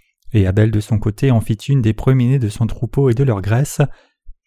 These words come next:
L'Éternel porta un regard favorable sur Abel et son offrande,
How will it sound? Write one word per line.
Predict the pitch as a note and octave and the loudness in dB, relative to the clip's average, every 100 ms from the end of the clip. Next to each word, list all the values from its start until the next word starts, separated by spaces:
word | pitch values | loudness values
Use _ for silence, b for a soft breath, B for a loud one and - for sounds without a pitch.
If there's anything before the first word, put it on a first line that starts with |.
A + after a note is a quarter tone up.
| _ - A2+ | _ -6 0
L'Éternel | G#2 - G2+ G2+ | 0 2 4 4
porta | G2+ G#2 - A#2 | 2 -2 0 0
un | A2 | 2
regard | G2+ G2+ G2+ | 0 0 0
favorable | - A2+ A2+ A2 A#2+ A#2+ | 0 0 0 -2 -2 -2
sur | - A#2 | -2 0
Abel | A2 A#2+ B2+ | 0 2 0
et | |
son | A#2+ B2 B2 | 0 -2 -2
offrande, | A2 - B2 B2+ | -2 -2 0 2